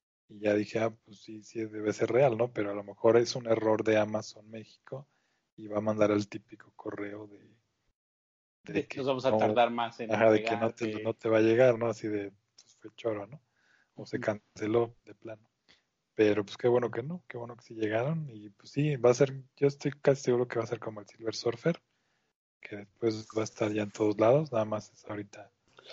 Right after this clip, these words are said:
Speaker 2: Lo único que, que, que está raro es que la figura viene en caja blanca,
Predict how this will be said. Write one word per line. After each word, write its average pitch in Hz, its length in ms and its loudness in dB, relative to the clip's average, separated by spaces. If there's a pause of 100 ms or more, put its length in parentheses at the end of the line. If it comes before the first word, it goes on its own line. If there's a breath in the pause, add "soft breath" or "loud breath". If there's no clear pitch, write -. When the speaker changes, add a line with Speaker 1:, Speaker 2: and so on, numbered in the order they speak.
(160 loud breath)
Speaker 2:
Lo 185 140 10
único 233 480 8
que, 143 340 4
que, 139 240 6
que - 80 0
está 180 240 8
raro 185 380 8
es 147 240 2
que 165 160 0
la 135 160 -2
figura 151 640 -2
viene 139 400 -4
en 139 100 -8
caja 139 280 -2
blanca, 156 440 -6